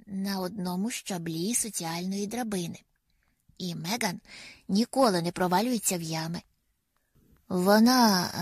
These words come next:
лине по життю, вся така з блискучим каштановим волоссям, надутими губками. Близнючки всідаються поруч із Меган.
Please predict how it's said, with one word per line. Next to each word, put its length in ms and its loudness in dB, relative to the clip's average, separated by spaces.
лине 380 6
по 180 2
життю, 600 0
вся 280 4
така 500 0
з 100 -4
блискучим 600 0
каштановим 720 0
волоссям, 1040 0
надутими 560 0
губками. 840 -2
Близнючки 580 2
всідаються 580 4
поруч 380 -2
із 120 -2
Меган. 340 -8